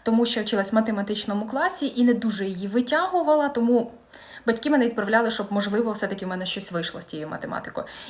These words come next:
І ходила на англійську взагалі, мені здається, з п'ятого класу і по одинадцятий щотижня ходила на англійську. Зате я дуже сильно вдячна, <laughs> бо мої батьки тоді вважали, що мені дуже треба буде англійська. Вона мені пригодилась. Так от,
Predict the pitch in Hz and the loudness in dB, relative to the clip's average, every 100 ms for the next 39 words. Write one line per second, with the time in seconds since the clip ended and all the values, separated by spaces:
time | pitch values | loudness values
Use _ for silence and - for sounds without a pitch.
0 | - 330 302 240 247 214 190 190 254 - | 0 4 6 6 4 4 0 0 -2 -4
1 | 214 202 202 202 226 220 - - 202 196 | -4 -4 -2 0 0 0 -2 -6 -6 -2
2 | 196 202 - - 202 220 220 196 196 220 | -2 -4 -8 -6 0 2 2 -2 0 2
3 | 262 254 226 208 202 190 185 208 269 240 | 2 0 -4 -6 -4 -4 -2 2 2 0
4 | 226 202 180 175 240 226 202 185 175 208 | -4 -6 -6 0 2 2 0 -4 -2 0
5 | 190 185 180 175 170 147 147 - - - | 0 0 -2 -2 -4 -6 -8 -10 -14 -16
6 | - - - 208 202 262 277 208 196 185 | -16 -16 -10 -6 0 2 2 0 -2 -2
7 | 175 156 - 151 156 165 202 285 - 233 | -6 -4 -6 -6 -6 -2 0 0 4 4
8 | 254 214 185 180 226 202 202 190 175 165 | 6 2 2 -2 -2 -2 -2 -4 -4 -2
9 | 175 196 185 165 170 180 185 180 180 170 | 0 0 -2 -4 -4 -4 -6 -4 -2 -2
10 | 170 160 175 135 - - - 190 202 180 | -4 -6 -8 -8 -10 -10 -4 0 0 0
11 | 170 175 - - - - - - - - | -4 -4 -4 -6 -10 -16 -20 -18 -16 -16
12 | - - - - 247 247 202 175 | -14 -14 -14 2 2 4 0 0